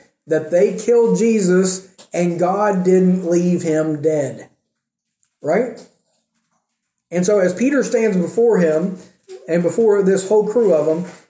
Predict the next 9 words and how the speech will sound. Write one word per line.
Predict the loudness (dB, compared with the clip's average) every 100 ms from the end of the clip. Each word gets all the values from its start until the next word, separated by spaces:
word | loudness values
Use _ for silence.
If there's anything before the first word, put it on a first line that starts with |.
| _ _ _
he | -4
says, | 0 2 2 0 -2 -8 -20 -20 _ -4
"God | -2 0 0
raised | 0 2 2 0 -2
the | -2
one | 0 -2 -2
that | -6 -10
you | -8 -8
killed. | -6 -2 0 -2 -6